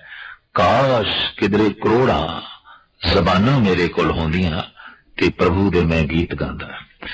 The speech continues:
ਕਿਧਰੇ ਕਰੋੜਾਂ ਮੇਰੇ ਕੋਲ ਕੰਨ ਹੁੰਦੇ ਤੇ ਮੈਂ ਕਰੋੜਾਂ ਕੰਨਾਂ ਨਾਲ ਉਸ ਦੀ ਉਸਤਤੀ ਸੁਣਦਾ। ਕੋਟ ਕਰਨ ਦੀਜੇ ਪ੍ਰਭ ਸੁਆਮੀ, ਹਰ ਜਸ ਸੁਣੀਏ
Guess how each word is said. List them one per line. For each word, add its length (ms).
ਕਿਧਰੇ 300
ਕਰੋੜਾਂ 500
ਮੇਰੇ 240
ਕੋਲ 260
ਕੰਨ 240
ਹੁੰਦੇ 520
ਤੇ 100
ਮੈਂ 180
ਕਰੋੜਾਂ 520
ਕੰਨਾਂ 400
ਨਾਲ 320
ਉਸ 100
ਦੀ 360
ਉਸਤਤੀ 520
ਸੁਣਦਾ। 480
ਕੋਟ 360
ਕਰਨ 440
ਦੀਜੇ 420
ਪ੍ਰਭ 300
ਸੁਆਮੀ, 680
ਹਰ 140
ਜਸ 200
ਸੁਣੀਏ 800